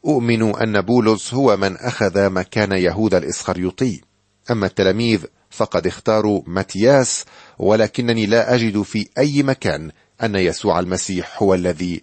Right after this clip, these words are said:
جعل متياس رسولاً، في الوقت الذي تسلم فيه كل الرسل مهامهم وخدمتهم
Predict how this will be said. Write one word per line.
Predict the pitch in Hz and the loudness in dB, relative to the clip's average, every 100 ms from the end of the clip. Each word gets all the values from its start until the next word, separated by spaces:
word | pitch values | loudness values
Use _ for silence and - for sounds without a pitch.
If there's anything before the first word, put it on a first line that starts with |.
| - | -6
جعل | 82 95 78 85 82 | -2 -2 -2 -4 -6
متياس | 85 - 85 87 85 - | -8 -8 -4 -2 -2 -4
رسولاً، | 92 - 95 87 87 87 - _ _ _ | -6 -6 -4 -2 -4 -6 -16 _ _ _
في | - | -2
الوقت | 101 113 - - | 2 2 0 -2
الذي | 107 107 107 | 0 0 0
تسلم | 107 - 120 110 104 | -2 0 0 0 -2
فيه | 110 107 104 | -2 -2 0
كل | - 127 | 0 0
الرسل | 107 120 - 113 104 | 0 0 2 0 0
مهامهم | 87 95 92 123 117 104 113 113 - - _ | -4 -4 0 -2 0 0 0 -2 -6 -18 _
وخدمتهم | - 120 - 143 151 - 80 92 90 | -2 0 0 0 0 0 -2 -4 -4